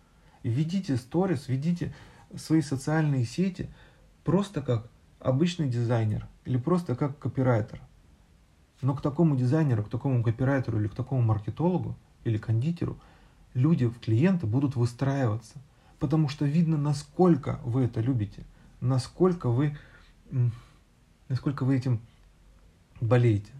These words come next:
насколько вы погружаетесь в клиента. Ведь, согласитесь, гораздо важнее погрузиться в клиента, чем просто знать его потребности. Гораздо важнее погрузиться в тот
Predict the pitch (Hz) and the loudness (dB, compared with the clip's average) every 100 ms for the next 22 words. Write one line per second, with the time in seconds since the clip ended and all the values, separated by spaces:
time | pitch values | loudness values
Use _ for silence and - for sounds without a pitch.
0 | - 117 - 135 - 127 123 - - - | -6 -4 0 0 2 2 0 -2 -20 -20
1 | - 135 117 135 139 131 113 - - 110 | -2 2 4 4 6 4 0 -8 -4 -2
2 | 104 110 110 - - - - - - - | 0 -2 -4 -12 -20 -20 -20 -20 -20 -20
3 | - _ _ 127 117 127 120 131 180 175 | -20 _ _ -4 -2 0 0 0 -2 -2
4 | 110 - - - - 110 127 147 127 117 | -8 -12 -20 -20 -8 0 2 2 0 0
5 | 113 139 131 120 - - - - 120 117 | 0 0 -2 -4 -10 -20 -20 -6 -2 2
6 | 135 151 - 107 - 113 143 156 - - | 2 0 -2 -6 -4 -2 0 -2 -6 -12
7 | - 113 107 - - _ 127 131 - 101 | -4 -4 -4 -10 -20 _ 0 0 0 -2
8 | 104 98 113 110 - - - 120 - - | -2 -2 -4 -6 -10 -10 -10 -12 -14 -20
9 | - - - - - - - 117 139 143 | -20 -20 -20 -20 -20 -12 -2 2 2 2
10 | 120 113 110 135 123 - - - - - | 0 -2 0 -2 -2 -6 -16 -20 -20 -10
11 | - 110 127 131 160 - 117 113 - - | -4 0 2 2 0 -4 -8 -8 -12 -20
12 | - - - 143 135 | -20 -20 -8 -4 -4